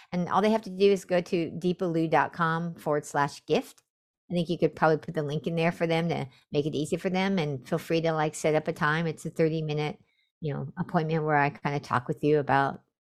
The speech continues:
you know, what might work for you and help you in whatever goal or, you know, what you're wanting to manifest in your life.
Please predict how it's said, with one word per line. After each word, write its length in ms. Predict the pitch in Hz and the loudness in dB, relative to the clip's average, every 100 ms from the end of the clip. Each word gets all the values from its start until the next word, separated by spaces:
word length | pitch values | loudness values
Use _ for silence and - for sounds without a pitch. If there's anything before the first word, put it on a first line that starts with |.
| - | -12
you 200 | 147 143 | -10 -6
know, 80 | 139 | -4
what 180 | 143 - | -4 -2
might 220 | 143 - | -2 -2
work 200 | 160 139 | -4 -4
for 100 | - | -4
you 160 | 147 147 | 0 0
and 100 | 143 | 0
help 280 | 147 - 180 | -2 -2 0
you 380 | 180 143 135 - _ _ _ - | 0 0 -2 -8 _ _ _ -8
in 280 | 147 139 | -6 -4
whatever 760 | 131 147 151 156 143 139 135 139 _ _ _ _ _ - | 0 4 4 4 2 2 0 -6 _ _ _ _ _ -4
goal 680 | 165 156 151 147 143 147 - _ _ _ _ | 0 2 4 2 0 -6 -10 _ _ _ _
or, 300 | 147 139 127 - | -4 -2 -2 -4
you 100 | 151 | -4
know, 140 | 127 | -2
what 280 | 127 131 151 | -4 -2 0
you're 120 | 160 | 2
wanting 260 | 147 147 139 | 2 0 -2
to 80 | 160 | -2
manifest 560 | 135 135 135 127 127 | -2 -2 -2 -2 -4
in 140 | 135 117 | -4 -4
your 100 | 117 | -2
life. 420 | 123 110 117 | -2 -2 -8